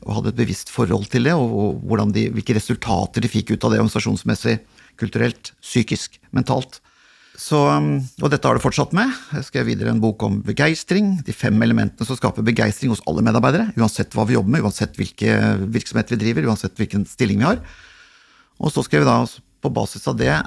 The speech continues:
en bok om hva de lure lederne gjør, de som er flinke til å skape gode resultater sammen med og gjennom sine medarbeidere. Eh, så skrev vi en bok om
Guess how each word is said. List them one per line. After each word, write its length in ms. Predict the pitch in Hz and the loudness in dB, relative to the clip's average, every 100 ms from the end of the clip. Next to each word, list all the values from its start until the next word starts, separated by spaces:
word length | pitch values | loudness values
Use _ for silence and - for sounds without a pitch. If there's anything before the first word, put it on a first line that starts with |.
| - - _ _ - | -8 -20 _ _ -2
en 160 | 135 | 0
bok 240 | 110 110 123 | 0 0 0
om 80 | 120 | 0
hva 80 | 101 | 2
de 80 | 123 | 2
lure 400 | 131 120 104 104 | 2 2 0 0
lederne 560 | 117 113 101 101 107 107 | 2 0 0 0 0 0
gjør, 180 | 110 104 | -2 -8
de 80 | - | -6
som 140 | 113 | -6
er 100 | - | -6
flinke 480 | - 151 113 92 - | -6 -2 -2 -2 -6
til 160 | - 131 | -8 -6
å 60 | |
skape 560 | - 113 - - - 113 | -2 -2 -2 -8 -6 -2
gode 220 | 113 107 | 0 0
resultater 420 | - 123 95 - | -2 -2 -2 -4
sammen 320 | - 117 98 104 | -2 0 2 2
med 160 | 113 | 2
og 80 | 113 | 2
gjennom 240 | 107 98 | 2 0
sine 240 | 107 104 104 | -2 -2 0
medarbeidere. 560 | 104 98 98 104 113 - _ _ _ - - - _ _ - | 0 -2 -2 -4 -6 -8 _ _ _ -20 -20 -20 _ _ -4
Eh, 200 | 107 104 | 0 0
så 160 | 101 104 | 0 -4
skrev 240 | - 110 | -2 0
vi 80 | 101 | 2
en 80 | 107 | 0
bok 160 | - | 0
om 140 | 110 | 0